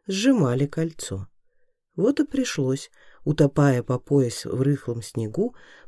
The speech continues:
пробираться через бурелом. Бежал, постоянно оглядываясь,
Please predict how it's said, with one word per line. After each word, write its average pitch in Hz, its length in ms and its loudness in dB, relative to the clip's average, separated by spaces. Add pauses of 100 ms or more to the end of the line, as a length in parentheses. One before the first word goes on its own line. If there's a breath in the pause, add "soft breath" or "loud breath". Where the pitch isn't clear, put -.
пробираться 240 640 4
через 180 360 0
бурелом. 151 600 -2 (640)
Бежал, 156 600 0
постоянно 185 760 2
оглядываясь, 117 760 -6